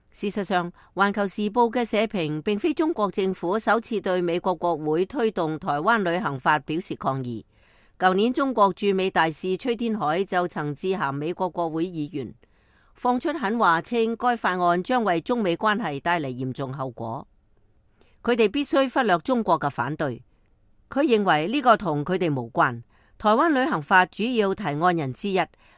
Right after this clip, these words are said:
嚟自俄亥俄州嘅共和黨籍眾議員夏伯特對北京嘅講法做出回應。美國如何以尊重嘅態度處理同世界其他國家嘅關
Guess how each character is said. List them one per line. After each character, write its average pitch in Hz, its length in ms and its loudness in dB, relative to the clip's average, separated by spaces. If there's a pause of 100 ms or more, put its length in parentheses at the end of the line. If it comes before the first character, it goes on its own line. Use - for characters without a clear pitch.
嚟 190 180 2
自 208 160 0
俄 180 200 4
亥 196 120 2
俄 160 220 2
州 262 220 2
嘅 202 220 2
共 165 240 -6
和 147 140 0
黨 175 260 0
籍 180 180 -2
眾 185 240 -2
議 175 180 2
員 139 280 -2
夏 156 160 4
伯 160 220 4
特 143 200 -2 (400)
對 220 200 2
北 262 200 -2
京 269 180 0
嘅 180 180 2
講 170 240 0
法 160 240 4
做 156 200 -2
出 208 220 -2
回 127 160 -8
應。 127 320 -6 (600)
美 202 180 2
國 208 280 6
如 170 140 2
何 165 260 2
以 185 240 -2
尊 302 240 0
重 170 220 0
嘅 185 100 0
態 185 260 0
度 160 280 0
處 - 180 -6
理 233 200 2
同 175 180 -2
世 208 220 0
界 202 160 2
其 160 160 -4
他 254 180 2
國 202 240 0
家 247 160 2
嘅 196 140 -2
關 - 200 4